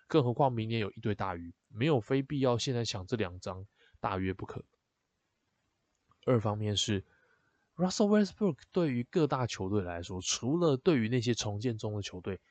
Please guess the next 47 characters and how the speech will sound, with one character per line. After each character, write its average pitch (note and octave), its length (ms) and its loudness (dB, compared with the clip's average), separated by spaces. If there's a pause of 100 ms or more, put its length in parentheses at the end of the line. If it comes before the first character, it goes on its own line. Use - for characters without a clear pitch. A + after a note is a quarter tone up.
(100)
他 - 160 -2
是 - 160 -2
没 C3 80 -4
有 G#2+ 120 -2
吸 A2 180 -8
引 F#2+ 100 -10
力 F#2 120 -6
的。 F#2+ 120 -10
为 F#3 160 6
什 - 180 -2
么？ F2 160 -10
因 G3 120 -6
为 A3+ 180 0 (400)
这 A#3 140 2
些 G#3+ 180 2
具 G3 180 0
有 C3 160 6
一 B2 80 -6
定 D#3+ 180 0
竞 D#3 120 -2
争 D3 160 4
力 D3 100 4
的 C3 60 6
球 G#2+ 140 2
队， A#2+ 80 6
其 A#2 160 0
实 G#2+ 60 -2
绝 A2 140 0
大 A#2 120 4
部 A2+ 80 -6
分 A#2 140 -2
都 A#2 120 2
已 G2+ 100 -4
经 A2+ 180 -6
找 F2+ 260 -4
好 G#2 220 -6
了 F2 220 -10 (100)
他 G#2+ 80 -4
们 G2+ 240 -6
的 A2+ 300 -6 (320)
先 D3+ 260 2
发 D#3 160 -2
跟 D#3 240 -8 (360)
替 - 140 -4
补 G#2 140 -6
控 F#2 240 -10
卫， F#2+ 220 -4